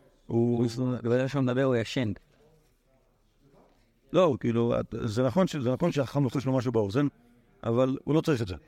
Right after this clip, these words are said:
Speaker 1: הוא יכול להסתדר בלעדיו. הרבה פעמים רואים שהמתורגמנים, יש איזשהו מקום אחד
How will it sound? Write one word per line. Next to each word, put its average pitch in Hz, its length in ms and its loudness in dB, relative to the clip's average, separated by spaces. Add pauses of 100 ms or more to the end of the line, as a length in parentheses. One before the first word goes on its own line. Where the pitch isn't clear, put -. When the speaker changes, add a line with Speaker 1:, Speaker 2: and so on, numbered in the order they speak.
(140)
Speaker 1:
הוא 104 120 -4
יכול 120 160 0
להסתדר 110 260 0
בלעדיו. 104 360 0
הרבה 131 180 2
פעמים 139 180 0
רואים 123 180 2
שהמתורגמנים, 107 720 0 (460)
יש 131 140 2
איזשהו 113 200 0
מקום 117 240 2
אחד 143 240 2